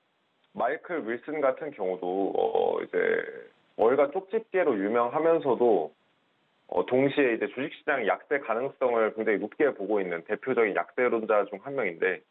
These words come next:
주식시장 약세 가능성이 끝난 게 아니다라고 경고를 하고 있고요. 기업들의 이익 전망치는 계속 낮아지고 있지만, 어, 여전히 사람들은 공식적인 약세장이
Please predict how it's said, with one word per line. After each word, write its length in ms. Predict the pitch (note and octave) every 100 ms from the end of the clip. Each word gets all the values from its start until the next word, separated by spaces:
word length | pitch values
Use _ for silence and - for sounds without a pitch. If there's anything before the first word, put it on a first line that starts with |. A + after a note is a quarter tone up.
| - - - _ -
주식시장 480 | - D#3+ - E3+ C#3
약세 340 | G2 - - -
가능성이 440 | A2+ A2+ B2 A#2+
끝난 520 | - F3 F#3 F#3 -
게 220 | D#3 C3+ -
아니다라고 800 | - A2+ A#2 F#2+ D#2 F2+ F#2+ F#2+
경고를 500 | G2 F#2+ G2 F#2+ G2
하고 180 | C#3+ B2
있고요. 380 | - - F#2 A2 _ - - -
기업들의 540 | C3 D3 D3+ B2+ G2+
이익 160 | B2+ B2+ -
전망치는 640 | A2+ C3 C3 C#3 B2 A#2
계속 260 | - E3+ C3+
낮아지고 520 | F#2+ A2+ A#2+ A#2+ G2+
있지만, 560 | F#2+ - A2+ F2 E2+ - _ _ - _ -
어, 160 | D2 E2+
여전히 400 | G#2 C3+ B2+ B2 -
사람들은 540 | F#3+ F#3 E3 C#3+ D3
공식적인 600 | B2 C3 - E3+ C#3+ A#2
약세장이 480 | F2+ - C3 A2+